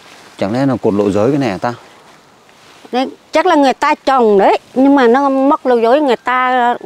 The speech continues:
Speaker 2: đo, đo như thế ấy mà.
Speaker 1: Vâng, có khi
Speaker 2: Hôm nay có khi là người chuẩn
Speaker 1: Vâng.
Speaker 2: đoán là sâu làm nhà này, còn đây là để là
Speaker 1: Là đường.
Speaker 2: đường.
Speaker 1: Vâng.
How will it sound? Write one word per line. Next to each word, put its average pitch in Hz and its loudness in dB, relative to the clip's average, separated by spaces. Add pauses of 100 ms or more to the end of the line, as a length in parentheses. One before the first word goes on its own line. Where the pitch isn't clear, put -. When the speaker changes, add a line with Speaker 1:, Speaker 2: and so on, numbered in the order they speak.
(100)
Speaker 2:
đo, 262 -2 (440)
đo 262 0
như 262 0
thế 254 0
ấy 320 2
mà. 190 -2 (140)
Speaker 1:
Vâng, 95 -2 (220)
có 117 -4
khi 156 -2
Speaker 2:
Hôm 147 2
nay 135 0
có 254 0
khi 262 0
là 226 2
người 220 0 (420)
chuẩn 165 -2
Speaker 1:
Vâng. 180 -4
Speaker 2:
đoán 190 -2
là 220 -2
sâu 226 -4
làm 196 -2
nhà 170 -4
này, 196 -2
còn 170 -4
đây 202 -2
là 180 -6
để 165 -8
là 185 -6
Speaker 1:
Là 101 -2
đường. 110 0 (320)
Speaker 2:
đường. 190 -2 (300)
Speaker 1:
Vâng. 87 -8